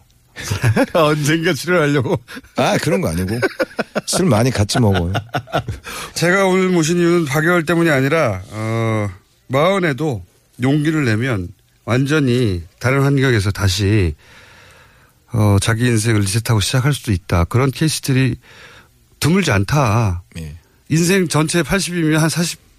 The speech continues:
Speaker 1: 중에 툭 잘라가지고
Speaker 2: 예.
Speaker 1: 저런 한, 전혀 다른 인생을 살아보는 것도 괜찮잖아요.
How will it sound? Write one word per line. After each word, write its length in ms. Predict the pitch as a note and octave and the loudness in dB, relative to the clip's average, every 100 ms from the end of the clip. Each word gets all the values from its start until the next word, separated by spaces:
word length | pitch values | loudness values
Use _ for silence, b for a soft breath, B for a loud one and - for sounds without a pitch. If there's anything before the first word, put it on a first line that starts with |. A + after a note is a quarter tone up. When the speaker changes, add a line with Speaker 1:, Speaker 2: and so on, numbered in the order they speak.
| _ _ | _ _
Speaker 1:
중에 240 | - D#3+ | -2 -2
툭 200 | D3 - | -2 -4
잘라가지고 720 | F#3+ F3+ E3+ B2 B2 D#3 F#2 - B G2 | 0 2 2 0 0 0 0 -4 B -14
Speaker 2:
예. 40 | F#2 F#2+ | -14 -8
Speaker 1:
저런 300 | - F#3+ F#3+ | -2 2 2
한, 240 | F#3 F3+ - _ - | 0 -2 -8 _ -6
전혀 240 | D#3+ G3 | 0 0
다른 220 | E3 E3+ D#3 | 2 2 0
인생을 220 | C#3+ D3 | 0 0
살아보는 320 | D#3+ D#3+ D3 | 0 0 0
것도 120 | B2+ A#2 | -2 -2
괜찮잖아요. 720 | A2+ D3 B2+ F#2+ G#2 G2+ | 0 0 2 2 0 -2